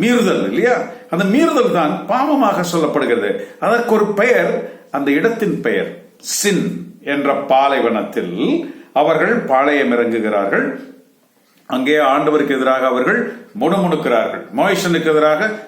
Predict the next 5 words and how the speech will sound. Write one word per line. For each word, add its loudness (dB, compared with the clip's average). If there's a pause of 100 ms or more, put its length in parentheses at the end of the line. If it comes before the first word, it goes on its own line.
(180)
முணுமுணுக்கிறார்கள். 0 (100)
மோயிசனை 0 (400)
அவர்கள் 2 (480)
நிந்திக்கிறார்கள். 2 (300)
"நாங்கள் 2